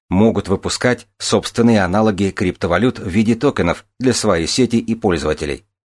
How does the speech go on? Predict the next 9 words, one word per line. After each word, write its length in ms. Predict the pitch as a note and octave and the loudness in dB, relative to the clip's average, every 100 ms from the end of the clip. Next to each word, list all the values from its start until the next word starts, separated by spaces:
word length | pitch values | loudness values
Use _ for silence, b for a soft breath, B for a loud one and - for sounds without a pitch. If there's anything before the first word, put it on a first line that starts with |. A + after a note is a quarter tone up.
| - | -2
Эти 240 | A2+ A2 | 0 0
токены 560 | - - - F#2 D2+ - | 0 0 2 0 0 -4
выдаются 560 | F#2 G2+ G#2+ B2+ - A2 | -2 2 2 2 2 2
не 100 | G2+ | 2
только 360 | D#3 D3+ G#2+ | 2 2 2
за 120 | F2+ | 0
предоставление 840 | G2 G#2+ F#2+ - F#2 F#2+ A2+ A2 G2 | 2 0 0 -2 -2 2 4 6 4
вычислительных 680 | G2 F#2+ - A2 G2+ G2+ - | 0 -2 -2 0 0 0 0
ресурсов, 540 | A#2 B2+ F#2+ F#2 - | 0 0 0 -2 -6